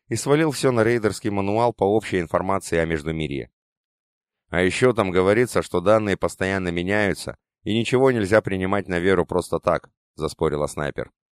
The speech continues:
Я поморщился. Тоже правда. Во всех без исключения учебных материалах подчёркивалось, что дюны имели тенденцию к постоянному изменению.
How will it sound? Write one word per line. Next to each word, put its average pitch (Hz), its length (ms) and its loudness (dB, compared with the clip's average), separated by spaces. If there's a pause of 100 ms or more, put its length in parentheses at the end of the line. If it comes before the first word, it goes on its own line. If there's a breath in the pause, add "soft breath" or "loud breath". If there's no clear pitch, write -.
(720)
Я 90 220 0
поморщился. 73 680 -2 (420)
Тоже 113 300 4
правда. 80 400 2 (380)
Во 90 140 2
всех 139 260 0
без 104 160 0
исключения 104 560 0
учебных 92 440 0
материалах 92 520 0
подчёркивалось, 85 800 -2 (320)
что - 240 0
дюны 113 480 2 (100)
имели 98 400 0
тенденцию 123 680 0
к - 40 -20
постоянному 85 720 0
изменению. 76 640 -6